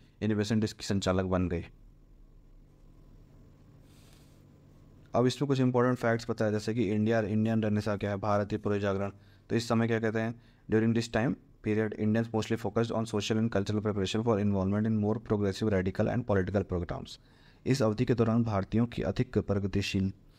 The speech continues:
कट्टरपंथी और राजनीतिक कार्यक्रमों में शामिल होने के लिए सामाजिक और सांस्कृतिक तैयारी पर ध्यान केंद्रित किया गया।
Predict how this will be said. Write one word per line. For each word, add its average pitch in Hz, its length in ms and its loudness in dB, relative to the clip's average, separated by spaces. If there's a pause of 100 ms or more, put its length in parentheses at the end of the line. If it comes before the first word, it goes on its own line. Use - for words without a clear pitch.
(260)
कट्टरपंथी 101 540 0
और 110 140 2
राजनीतिक 98 420 0
कार्यक्रमों 98 380 0
में 110 100 2
शामिल 107 300 -2
होने 101 200 0
के 95 80 -2
लिए 107 100 0
सामाजिक 101 440 0
और 110 120 2
सांस्कृतिक 101 440 -2
तैयारी 98 260 0
पर 101 120 -2
ध्यान 107 340 -4 (340)
केंद्रित 110 240 4
किया 107 140 2
गया। 101 120 0